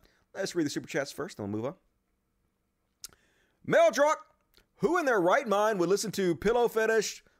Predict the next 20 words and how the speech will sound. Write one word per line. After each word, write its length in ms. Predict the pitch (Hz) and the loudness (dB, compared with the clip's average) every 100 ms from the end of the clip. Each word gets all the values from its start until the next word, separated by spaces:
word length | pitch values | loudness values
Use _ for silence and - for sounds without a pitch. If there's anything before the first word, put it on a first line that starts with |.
| _ | _
Porn 320 | - 208 208 | -2 0 0
Stash? 640 | 175 165 165 151 139 120 - | -2 0 2 2 2 0 -2
Uh, 60 | 143 | -4
tons 320 | 180 190 120 | 0 -2 -2
of 60 | |
people. 220 | 139 110 113 | -2 -2 0
He 80 | |
has, 200 | 143 123 - | 0 -2 -4
like, 300 | 131 123 - _ _ _ _ | -2 -2 -4 _ _ _ _
tons 500 | - 202 220 233 220 | -8 -2 2 2 0
of 100 | 180 | -4
support. 360 | 139 160 202 165 | -8 0 2 2
This 140 | 196 | 0
is 120 | 208 190 | -2 -4
what 140 | 208 | -2
the 80 | 185 | 0
Conservative 480 | 160 - 180 185 165 | -2 0 0 0 0
Party 180 | 170 | 0
has 140 | 156 139 | 0 -2
become. 440 | - 147 139 87 | -4 -2 -2 -6